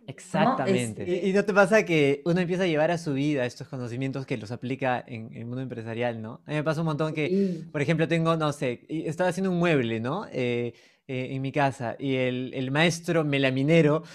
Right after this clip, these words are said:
Speaker 2: eh, tenía, pues, unas fallas en sus procesos medio, medio complejos en su, <laughs> en su experiencia del cliente, ¿no? Y, y yo lo trato de asesorar, ¿no? Mientras va instalando, "Maestro, pero mire, este,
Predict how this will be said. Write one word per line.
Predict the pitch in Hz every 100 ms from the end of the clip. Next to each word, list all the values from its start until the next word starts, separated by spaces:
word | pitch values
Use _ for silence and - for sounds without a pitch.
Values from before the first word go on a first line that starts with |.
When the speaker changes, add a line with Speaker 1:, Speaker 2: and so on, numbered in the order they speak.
| - -
Speaker 2:
eh, | - 127 123 120 120 120 123 127 123
tenía, | 147 175
pues, | 160 156
unas | 175 160
fallas | 160 165 143
en | 143
sus | 143
procesos | 127 123 175 165 156
medio, | 143 135 135 135
medio | 143 131
complejos | - 135 190 151 139 135
en | 139
su, | 135
<laughs> | 147
en | 151 202 170 156
su | 143
experiencia | 139 135 160 180
del | 175
cliente, | 151 180 135 127
¿no? | 151 - - - - - -
Y, | 180
y | 208
yo | 214 262
lo | 240
trato | 226 247 240
de |
asesorar, | 202 175 156 170 214 170
¿no? | 156
Mientras | 175 175 165 160 165
va | 190
instalando, | 220 202 175 185 196 180 175 170 139
"Maestro, | 156 165 180 170 147
pero | 131 143 156
mire, | 180 185 151
este, | 135 - 135